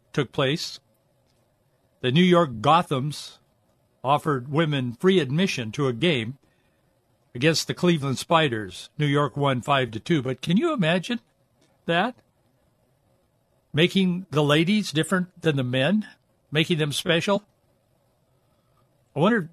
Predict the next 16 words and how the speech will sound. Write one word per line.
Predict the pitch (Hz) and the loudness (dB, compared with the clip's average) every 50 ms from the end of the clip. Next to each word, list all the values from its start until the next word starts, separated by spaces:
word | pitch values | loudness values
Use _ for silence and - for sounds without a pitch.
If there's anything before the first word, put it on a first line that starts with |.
| _ - | _ -2
do | 131 170 | 0 0
they | 156 160 143 | 2 2 0
have | 107 135 196 214 208 | 2 2 0 0 0
Ladies' | 147 131 143 170 208 233 214 - | 0 0 0 2 0 0 -2 -2
Day | - 175 190 | -2 -2 -2
at | 220 180 131 | -2 -2 -2
ballparks | 151 175 190 - - 180 185 190 - _ _ - - - - _ _ - | -2 -2 -2 -2 -2 -2 -2 -2 -4 _ _ -20 -20 -20 -20 _ _ -6
nowadays? | 151 160 175 160 160 170 185 196 - | -4 -4 -2 -2 -2 -2 -2 -2 -2
If | 165 151 - | -4 -4 -2
they | 160 139 | -2 -4
did, | 127 113 127 151 190 208 | -2 -2 -2 -2 0 0
I | 185 143 | 0 -2
wonder | 131 131 165 180 170 196 185 | 0 0 0 0 0 -2 -4
what | 139 123 123 135 143 131 127 160 151 | -4 -6 -12 -12 -6 -4 -4 -2 -2
would | 143 135 | -4 -4
happen. | 120 131 131 139 - 208 214 | -2 -2 -2 0 0 0 -2